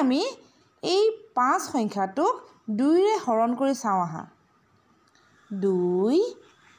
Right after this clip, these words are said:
হৰণ পাঁচ। দুই দুগুণ চাৰি, পাঁচৰ চাৰি গ'ল, থাকিলে এক।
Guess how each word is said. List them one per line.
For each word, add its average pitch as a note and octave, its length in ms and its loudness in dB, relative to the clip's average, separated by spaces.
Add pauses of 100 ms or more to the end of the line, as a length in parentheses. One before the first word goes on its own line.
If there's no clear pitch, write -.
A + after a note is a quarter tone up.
(220)
হৰণ F#3+ 600 0 (720)
পাঁচ। D#4 340 0 (1500)
দুই B3 360 0
দুগুণ G3 440 0
চাৰি, F3+ 460 -2 (1500)
পাঁচৰ C4 640 -2 (420)
চাৰি F#3 360 -2 (120)
গ'ল, D4 220 0 (760)
থাকিলে A3 460 -4 (460)
এক। F3+ 220 -2